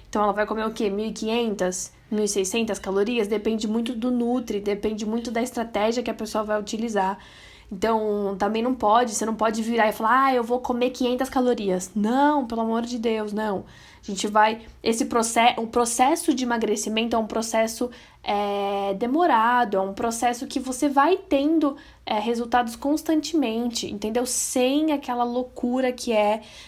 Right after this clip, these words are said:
ai, dieta louca, ai, é, remédio, gel emagrecedor. Não, não.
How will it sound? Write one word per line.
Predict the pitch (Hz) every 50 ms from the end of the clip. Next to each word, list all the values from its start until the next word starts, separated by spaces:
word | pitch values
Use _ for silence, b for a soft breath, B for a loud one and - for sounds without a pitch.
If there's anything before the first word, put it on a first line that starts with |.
| B B
ai, | 208 202 220 220 208
dieta | 190 208 208 208 208 214 208
louca, | 196 196 190 196 196 190 190 190 - 190 185 202 - B B B B B B B -
ai, | - 220 220 233 240 226 214 196 214 - - -
é, | 220 196 196 196 196 190 190 190 196 190 190 190 180 180 180 175 180 175 175 175 170 175 180 - - b b b b b b b b _ _ - _ - - - _ -
remédio, | - - 233 214 226 226 208 190 190 202 214 208 202 185 185 202
gel | 202 196 220 214 220
emagrecedor. | 226 226 226 220 233 220 220 - 233 202 190 202 196 202 202 202 196 -
Não, | 208 208 220 226 226 214 196 175 - - - - -
não. | 202 196 185 170 170 208 -